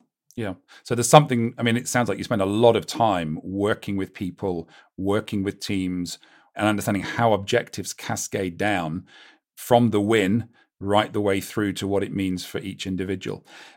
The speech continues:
Can I, you know, just bring in a theme that's been going on in the world at the moment around mental health? And in a sense, performance, if performance is the right hand,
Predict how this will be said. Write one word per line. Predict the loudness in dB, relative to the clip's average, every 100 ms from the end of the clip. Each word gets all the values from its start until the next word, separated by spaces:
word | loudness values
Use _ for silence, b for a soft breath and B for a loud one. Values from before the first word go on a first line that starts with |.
| _ 0
Can | 2
I, | 2 0 -4
you | -2
know, | 0 0
just | 0 0 -2 _
bring | 2 4
in | 4 4
a |
theme | 2 0 2 2 0
that's | -2 -6
been | -4 -2
going | 0 0 0
on | 0
in | -2
the | -2
world | -4 -6
at | -8
the |
moment | -6 -6 -6
around | -4 -2 0
mental | 0 -2 -6
health? | -6 -6 -10 -18 b b b -4
And | 0 2 2 0 0
in | -2
a |
sense, | 0 2 2 2
performance, | -6 -14 0 4 6 4 0 -6
if | -6
performance | -8 2 4 4 0
is | -2
the | 0
right | 2 2 0
hand, | -8 -8 -10